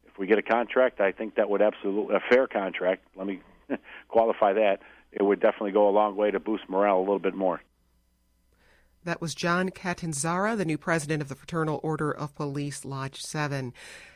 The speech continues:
Speaker 2: Patrick Smith, W B E Z criminal justice reporter, is here with us to bring analysis to the conversation. A-, and Patrick, let's start with the incident you heard John Catanzara refer to there about the officer who was captured on film, um, flipping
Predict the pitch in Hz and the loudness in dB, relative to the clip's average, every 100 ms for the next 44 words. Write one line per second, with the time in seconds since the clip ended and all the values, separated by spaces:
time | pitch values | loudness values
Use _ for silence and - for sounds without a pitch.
0 | _ 214 226 226 - 233 294 262 240 220 | _ 0 2 -2 -2 -2 -2 -2 -2 -2
1 | 208 - 196 202 196 214 196 185 170 196 | -2 -2 -2 -2 -2 -2 -2 -4 -2 -2
2 | 208 - 214 202 185 185 190 202 208 - | -2 -2 -4 -4 -4 -2 0 0 -2 -2
3 | 175 - - 190 180 170 - 170 185 - | -4 -4 -6 -4 -4 -6 -4 -4 -2 -6
4 | 160 165 156 156 156 160 151 147 147 - | -6 -4 -2 -2 -4 -4 -6 -8 -10 -8
5 | 147 139 143 151 143 156 147 - - - | -8 -6 -6 -6 -4 -4 -6 -10 -16 -12
6 | - 220 226 240 269 262 247 302 - - | 0 2 2 0 0 0 0 0 0 0
7 | 247 233 185 180 175 180 - 160 180 - | 0 -2 -2 -4 -2 -4 -4 -4 -2 -2
8 | 160 147 147 - 147 160 151 156 147 147 | -2 -4 -6 -10 -8 -8 -4 -4 -4 -4
9 | 143 160 - 156 143 135 - - 151 156 | -4 -6 -6 -4 -2 0 -2 -4 -6 -4
10 | 165 151 - 139 143 135 135 135 - - | -4 -4 -4 -6 -4 -4 -4 -8 -12 -20
11 | - 151 156 160 147 - 147 165 151 147 | -6 -2 0 -2 -2 -2 0 -2 -4 -6
12 | 131 135 - 143 - 135 131 - 143 135 | -6 -6 -6 -6 -4 -6 -6 -6 -4 -4
13 | 131 131 - - _ 139 135 - 160 151 | -4 -8 -12 -20 _ -12 -12 -6 -6 -4
14 | 139 135 | -4 -4